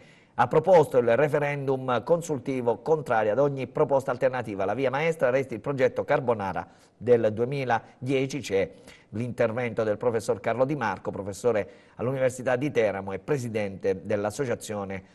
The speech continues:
Demos, appunto. Prati di Tivo, finalmente piste aperte, da oggi sciano tutti, utilizzabili sia gli impianti della intermedia che il tapirulan per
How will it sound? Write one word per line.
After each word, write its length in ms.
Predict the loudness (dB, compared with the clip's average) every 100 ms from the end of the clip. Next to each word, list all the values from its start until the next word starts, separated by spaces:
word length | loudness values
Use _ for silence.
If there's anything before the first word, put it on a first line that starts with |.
| _ -2
Demos, 580 | 4 6 6 2 -2
appunto. 480 | -4 -4 -8 -4 -6
Prati 300 | 0 0 0
di 140 | -4 -4
Tivo, 280 | 0 2
finalmente 880 | 0 -4 -6 -4 -4 -4 -2 2 2
piste 500 | 0 -8 -8 -4 0
aperte, 480 | 0 2 0 2 2
da 140 | 4
oggi 240 | 2 0 -8
sciano 400 | -4 -4 -4 -2
tutti, 460 | -4 -2 -2 -2 -6 -20 -10
utilizzabili 800 | -6 -2 -2 2 2 2 -6 -6
sia 240 | 0 0
gli 100 | 0
impianti 640 | -6 0 2 2 -2 -6
della 260 | -2 0 0
intermedia 720 | -2 0 0 0 -8 -4 -4
che 120 | -2
il 440 | -2 0 0 0 0
tapirulan 680 | -2 0 2 2 0 -6 -6
per 360 | -2 0 -2